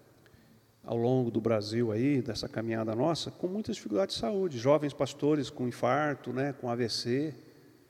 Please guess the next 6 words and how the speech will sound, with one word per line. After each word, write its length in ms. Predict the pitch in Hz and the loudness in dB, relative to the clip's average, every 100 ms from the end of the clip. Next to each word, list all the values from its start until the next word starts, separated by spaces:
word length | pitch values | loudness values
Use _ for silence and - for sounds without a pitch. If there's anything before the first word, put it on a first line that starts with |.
| _ _ _ _ _ _ | _ _ _ _ _ _
Ah, 260 | - 113 110 | -10 -8 -6
você 180 | - 165 | -4 0
sabe 280 | 190 190 | 2 0
que, 360 | 185 165 135 113 - - - - - | -2 -2 0 0 -4 -20 -20 -20 -8
regra 280 | 127 180 175 | -2 0 0
geral, 500 | 143 123 135 156 117 | 0 2 2 0 -4